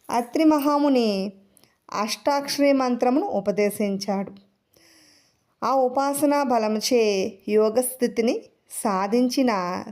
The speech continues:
సాధ్వీమని అనసూయ. మహర్షులకు సహితము పూజురాలైనది. అయితే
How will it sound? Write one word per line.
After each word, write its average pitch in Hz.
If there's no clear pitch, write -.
సాధ్వీమని 220
అనసూయ. 185
మహర్షులకు 240
సహితము 240
పూజురాలైనది. 233
అయితే 233